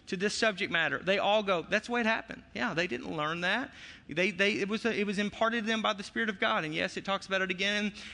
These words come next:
and, and, and it, it's, it's, it's, uh, implied in Acts chapter six. It's implied in Acts chapter eight. It specifically says it again in Acts chapter ten. It says again in Acts chapter nineteen. It says it in Acts chapter two.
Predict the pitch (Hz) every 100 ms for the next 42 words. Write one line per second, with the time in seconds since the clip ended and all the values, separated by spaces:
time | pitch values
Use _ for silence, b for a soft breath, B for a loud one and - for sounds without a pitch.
0 | B 202 202 - 202 196 - 196 190 185
1 | 180 190 175 - 175 - - 170 - 151
2 | 147 143 143 156 - 185 202 208 170 156
3 | 170 165 - 170 139 - 123 - 240 240
4 | 226 170 165 143 156 151 139 139 - 143
5 | 135 - 190 208 - - 147 - 151 143
6 | 175 151 151 151 139 139 - 143 - -
7 | 226 226 220 - - 180 143 156 143 143
8 | 156 135 143 143 - 226 226 185 165 147
9 | 143 147 - 151 - - 233